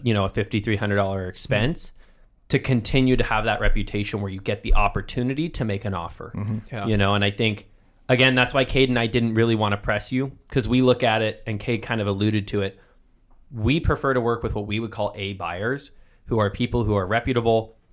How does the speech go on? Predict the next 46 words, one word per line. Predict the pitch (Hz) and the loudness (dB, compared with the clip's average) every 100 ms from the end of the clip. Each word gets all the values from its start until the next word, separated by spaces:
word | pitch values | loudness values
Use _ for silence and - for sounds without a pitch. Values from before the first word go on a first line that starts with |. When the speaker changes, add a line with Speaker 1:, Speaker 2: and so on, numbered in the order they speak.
| - | -6
Speaker 1:
who | 123 | -2
we | 107 | 0
know | 104 98 113 | 0 2 0
can | 110 113 | 0 0
perform, | 104 - 98 104 123 143 - - - - | 0 0 0 2 2 -2 -16 -20 -18 -2
and | 110 104 | 0 2
we're | 117 | 2
happy | 131 135 139 147 | 2 0 -2 -4
to | |
give | 113 110 110 | -2 -2 0
them | 110 | 0
a | 101 | 0
better | 104 101 | -4 -6
price, | 95 95 98 175 - - - - _ _ _ - - | -4 -4 -2 -4 -6 -14 -18 -20 _ _ _ -12 0
but | 120 | 2
we | 123 | 4
want | 120 127 123 | 6 4 2
it | |
to | - | -2
go | 113 107 107 101 - - _ _ _ - | 2 2 2 0 -6 -20 _ _ _ 2
pretty | - 127 | 2 4
much | 107 101 | 2 0
as | - 110 | 0 0
smoothly | 123 117 107 101 | 4 4 4 0
as | 90 | -2
it | - | -12
can. | - 85 85 - | -12 -12 -6 -2
Speaker 3:
Yeah. | 160 101 | -2 2
Speaker 1:
You | 117 | 2
know, | 104 107 113 135 | 4 2 0 0
you | 131 | 0
can | 131 123 | 2 0
maximize | 110 110 - 117 101 101 | 0 -2 -4 -2 -2 -4
it | 101 | -6
the | 110 | -8
same | - 127 | -2 0
way | 117 110 | 2 2
a | |
buyer | 107 101 104 104 | 2 2 2 0
tries | - 101 - | -2 -4 -4
to | |
squeeze, | 104 - 110 98 95 - _ _ _ - | -8 -6 -4 -4 -4 -10 _ _ _ -2
you | 113 | 0
know, | 101 92 92 - - | 2 0 -4 -14 -4
a | 110 | -2
wholesaler. | 95 104 107 - 110 120 127 | 0 0 0 0 2 2 0